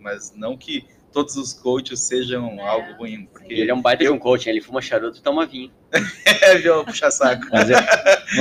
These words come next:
Speaker 4: mas
Speaker 1: Eu, tu joga lá embaixo, né?
Speaker 4: mas eu acho que, que tem uma coisa do que a Ana falou também ali, que é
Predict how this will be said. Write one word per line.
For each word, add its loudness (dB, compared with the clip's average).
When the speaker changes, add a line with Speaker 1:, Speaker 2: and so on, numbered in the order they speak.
Speaker 4:
mas 2
Speaker 1:
Eu, 2
tu 2
joga 6
lá 4
embaixo, 2
né? -4
Speaker 4:
mas -2
eu 4
acho 0
que, -2
que -2
tem -2
uma -4
coisa -6
do -12
que -12
a -2
Ana -6
falou -10
também -14
ali, -14
que -12
é -2